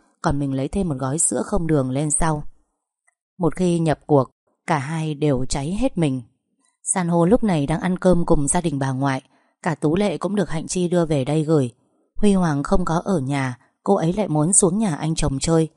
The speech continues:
Nhưng lúc ở trên xe, loáng thoáng nghe được Hạnh Chi nói với Huy Anh là đem con đi gửi, thì đã ngửi thấy mùi, nên bảo chị dâu cũng đem mình đi gửi nốt.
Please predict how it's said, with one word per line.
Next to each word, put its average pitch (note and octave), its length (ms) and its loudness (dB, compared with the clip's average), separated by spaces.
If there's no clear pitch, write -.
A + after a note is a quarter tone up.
Nhưng G#3 160 0
lúc B3 220 4
ở D3+ 180 0
trên F3 240 -2
xe, F3 300 0
loáng E3+ 240 -2
thoáng F3 180 -2
nghe G#3+ 120 0
được E3 180 0
Hạnh C#3 180 -6
Chi F3 200 -2
nói D3+ 180 0
với E3 160 2
Huy G3 160 2
Anh F3 240 -2
là D#3 160 -4
đem F3 200 -4
con E3+ 220 -2
đi E3+ 140 0
gửi, D3+ 300 2
thì C#3+ 240 2
đã C#3+ 140 -4
ngửi G3 280 0
thấy D3+ 220 -2
mùi, F3+ 300 2
nên F#3+ 160 0
bảo D3 140 -2
chị E3 200 -4
dâu E3+ 280 0
cũng G#3+ 300 -2
đem F#3+ 220 0
mình D3 180 0
đi D#3 140 0
gửi D3+ 200 2
nốt. E3+ 200 2